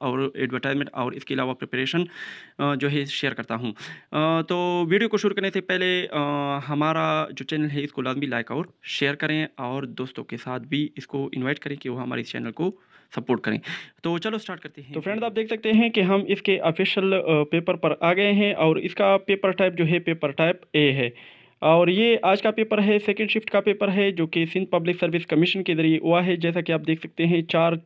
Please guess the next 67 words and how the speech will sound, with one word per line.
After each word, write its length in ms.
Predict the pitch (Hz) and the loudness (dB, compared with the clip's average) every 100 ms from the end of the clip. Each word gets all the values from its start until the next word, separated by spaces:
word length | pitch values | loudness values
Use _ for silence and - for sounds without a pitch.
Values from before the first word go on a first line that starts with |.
| 160 | -4
to 100 | 156 | -2
फ़ाइव 340 | - 151 160 160 | 2 2 2 0
बजे 200 | 147 151 | 0 2
ये 160 | 147 | 2
पेपर 280 | 143 147 147 | 0 -2 -2
हुआ 200 | 156 170 | 0 2
है। 140 | 175 196 - - - - - | 0 -4 -10 -20 -20 -20 2
और 460 | 160 185 190 196 196 | 6 8 8 6 4
क्वेश्चन 300 | 220 220 247 | 2 2 2
नंबर 180 | 233 | 4
वन 120 | 233 240 | 4 4
से 100 | 233 | 2
देखते 220 | 214 220 | 0 0
हैं, 80 | - | 2
इंतहाई 420 | 214 220 208 233 | 2 4 6 4
टफ 280 | 226 226 220 - | 4 2 2 2
पेपर 240 | 196 196 | 0 2
आ 160 | - 180 | 2 4
रहे 200 | 196 202 | 4 4
हैं। 300 | 190 208 196 | 4 2 2
त-, 60 | 202 | 2
पेपर 460 | 185 185 180 202 | 2 2 2 2
की 100 | 214 | 0
तैयारी 280 | 208 190 202 | 0 2 2
कहाँ 220 | 202 196 | 2 0
से 80 | 196 | 0
करनी 240 | 196 190 196 | -2 0 2
है, 120 | 196 | 2
WhatsApp 320 | 175 165 175 | 2 0 0
ग्रुप 200 | 180 180 | 0 0
में 80 | 185 | 0
शेयर 220 | 175 185 | 2 0
कर 140 | 170 170 | 0 -4
चुका 220 | 170 180 | -2 0
हूँ। 140 | 175 | 0
किसी 200 | 170 180 | -2 0
ने 80 | 175 | 0
अभी 160 | 175 175 | 0 0
तक 160 | 170 | -2
WhatsApp 340 | 170 202 220 214 | 2 2 0 0
ग्रुप 180 | 165 | 0
ज्वाइन 160 | 151 156 | 2 4
नहीं 120 | 156 | 4
किया 100 | 151 | 2
तो 100 | 156 | -2
उसका 160 | 147 147 | -4 -2
लिंक 180 | 143 156 | -2 -2
इस 60 | 156 | -4
वीडियो 140 | 143 | -2
के 60 | 135 | -2
डिस्क्रिप्शन 400 | 127 - 147 156 | -4 -4 -4 0
में 120 | 175 | 2
मौजूद 320 | 151 120 127 | 2 0 -6
है, 100 | 135 | -6
वहाँ 160 | 127 131 | -4 -4
से 100 | 131 | -2
ज्वाइन 200 | 127 117 | -2 0
करें। 180 | 123 117 180 - - - _ | 0 -2 -4 -14 -16 -20 _
क्वेश्चन 220 | 202 208 | 2 4
नंबर 180 | 247 240 | 4 4
वन 180 | 240 240 | 6 6
है 140 | 220 | 6
कि 120 | 220 226 | 4 0
in 380 | 202 190 196 | 0 2 4
a 140 | 196 180 | 4 4
simple 280 | 220 220 226 | 2 2 2
substance 880 | - 170 - 185 175 185 196 208 | 0 -6 0 4 6 6 4 2